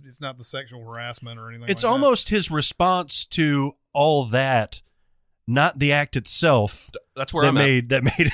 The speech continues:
Speaker 2: it,
Speaker 3: That's
Speaker 2: it
Speaker 3: where
Speaker 2: so
Speaker 3: I'm at.
Speaker 1: Yeah,
Speaker 2: bad.
Speaker 1: yeah, yeah, exactly. Um, so Black Panther, uh, has already passed Wonder Woman in
Speaker 3: Crazy.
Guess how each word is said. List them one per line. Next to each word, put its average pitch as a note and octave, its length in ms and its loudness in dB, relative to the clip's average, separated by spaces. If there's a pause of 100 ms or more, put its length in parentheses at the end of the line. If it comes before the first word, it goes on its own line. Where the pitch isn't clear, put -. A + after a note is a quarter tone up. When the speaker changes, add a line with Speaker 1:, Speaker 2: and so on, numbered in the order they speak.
Speaker 2:
it, D3+ 420 0
Speaker 3:
That's C3 220 0
Speaker 2:
it C#3 40 -2
Speaker 3:
where B2+ 120 4
Speaker 2:
so C3+ 80 8
Speaker 3:
I'm F#3 60 8
at. F3+ 40 6
Speaker 1:
Yeah, D#3+ 300 6 (100)
Speaker 2:
bad. D3+ 80 -4
Speaker 1:
yeah, D3 320 2
yeah, C3+ 360 0
exactly. B2 600 -6 (580)
Um, C#3+ 560 -6 (540)
so F3+ 360 -2
Black E3+ 500 -4
Panther, D3 720 -2 (220)
uh, C3+ 240 -6
has C3+ 220 -6
already C3+ 400 -4
passed B2 360 -6
Wonder A#2+ 300 -16
Woman G#2+ 360 -20 (120)
in D3+ 80 -8
Speaker 3:
Crazy. F#3 420 -2